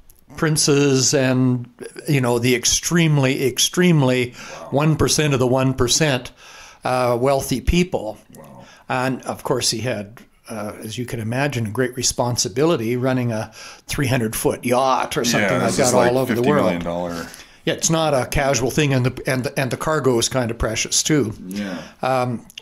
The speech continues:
Speaker 1: so he had woken up one morning in London, completely broken,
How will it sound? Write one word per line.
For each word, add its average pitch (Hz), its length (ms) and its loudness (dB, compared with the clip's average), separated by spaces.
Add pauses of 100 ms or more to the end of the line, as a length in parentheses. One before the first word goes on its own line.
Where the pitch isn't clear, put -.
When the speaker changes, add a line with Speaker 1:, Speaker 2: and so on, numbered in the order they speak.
(140)
Speaker 1:
so 143 480 0 (1300)
he 220 280 2
had 147 420 2 (840)
woken 202 440 2
up - 320 -2 (280)
one 156 320 2
morning 135 360 4
in 123 180 4
London, 120 400 -2 (1200)
completely 151 600 0
broken, 135 440 0